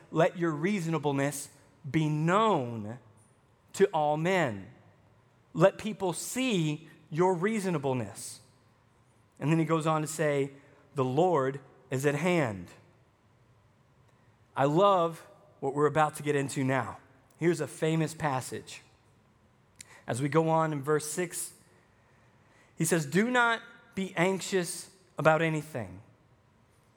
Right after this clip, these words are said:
but in everything, by prayer and supplication, with thanksgiving, let your requests be made known to God.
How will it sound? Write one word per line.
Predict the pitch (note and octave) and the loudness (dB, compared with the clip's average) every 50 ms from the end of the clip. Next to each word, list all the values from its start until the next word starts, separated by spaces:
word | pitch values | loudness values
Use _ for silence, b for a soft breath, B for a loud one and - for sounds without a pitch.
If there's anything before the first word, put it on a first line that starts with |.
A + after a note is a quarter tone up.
| _ _ - _ | _ _ -20 _
but | - E3 D#3+ | 0 2 2
in | D#3+ E3 F#3 | 4 4 4
everything, | G#3+ A#3+ G#3 G#3 F3+ - - D3 A#2+ A2 G#2 G#2+ A2 - - _ b b b b b b _ | 4 4 2 -2 -2 -2 -4 -6 -4 -4 -6 -10 -12 -16 -20 _ b b b b b b _
by | - C3+ C3+ | 0 0 0
prayer | B2+ - - - G3 G3 G3+ G#3 G#3+ A3 A3 G#3 - B B B B B B | -2 -4 0 2 4 4 4 4 2 0 -4 -6 -10 B B B B B B
and | D3 C#3+ C#3 | -8 -6 -6
supplication, | - - F#3+ F#3+ F#3+ G3 G3+ F#3+ - - F#3+ F3 E3 - - - B2 A2+ A2+ A#2 B B B B B B | -2 0 0 0 2 0 -2 -2 0 -2 -2 -2 -2 -4 -6 -6 -6 -6 -8 -10 B B B B B B
with | - D3+ D#3+ D#3+ - | 0 0 0 0 0
thanksgiving, | - F#3 F3 E3 E3 - E3 D#3+ G#3+ G#3+ E3+ D3 A#2 G2+ F2+ A2 - _ _ _ - _ _ _ _ _ _ _ _ _ _ _ - | -2 0 0 0 -2 -4 0 2 2 2 2 0 -10 -10 -12 -16 -20 _ _ _ -20 _ _ _ _ _ _ _ _ _ _ _ -4
let | G#3 A#3 A#3+ A3+ | -4 -4 -2 0
your | A3 G#3+ | 0 0
requests | G3+ A3 A3 A3 - A#3 A3 G#3 - - | 0 0 -2 0 0 0 0 0 -2 -6
be | E3+ F#3 F#3 | -4 -2 0
made | F3+ F#3 F3+ E3+ D#3+ | 0 0 0 0 2
known | E3+ E3+ F3 E3+ D#3+ | 2 2 2 0 -2
to | D#3 - | -2 -4
God. | D#3 C#3+ D#3 D#3+ D3 G#2 F2 | -2 2 2 2 2 0 -2